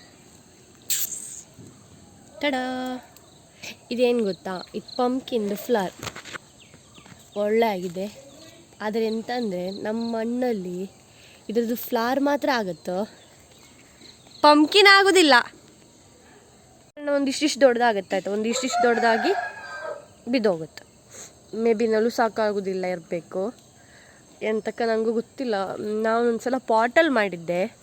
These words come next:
ಆ ಪಾಟಲ್ಲಿ ಮಾತ್ರ ಆಗಿತ್ತು ನನಗೆ. ಅದು ಸಹ ಒಂದು ಮೂರೇನೋ ಆಗಿತ್ತು ಅಷ್ಟೇ, ಮೂರೇ ಆದದ್ದು.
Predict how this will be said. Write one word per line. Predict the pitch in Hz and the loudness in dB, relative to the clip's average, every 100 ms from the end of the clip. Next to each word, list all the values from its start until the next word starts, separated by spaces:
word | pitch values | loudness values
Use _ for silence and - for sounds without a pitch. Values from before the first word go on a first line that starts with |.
| - - | -14 -8
ಆ | |
ಪಾಟಲ್ಲಿ | 220 240 247 277 370 330 | -2 2 4 4 4 4
ಮಾತ್ರ | 247 269 | 2 2
ಆಗಿತ್ತು | 240 240 202 - | 2 2 -4 -6
ನನಗೆ. | 185 175 170 180 247 - - - - - | -4 -4 -2 0 -2 -8 -20 -18 -10 2
ಅದು | 247 302 | 4 6
ಸಹ | 320 269 247 233 - | 8 8 8 6 4
ಒಂದು | 240 262 277 269 262 226 | 4 4 4 6 6 6
ಮೂರೇನೋ | 226 254 330 370 277 277 | 4 6 8 8 8 8
ಆಗಿತ್ತು | 254 233 - | 6 2 -2
ಅಷ್ಟೇ, | 202 - - 311 | -4 -4 2 2
ಮೂರೇ | 262 240 254 | 4 4 6
ಆದದ್ದು. | 277 240 185 175 175 208 | 6 4 2 -2 0 0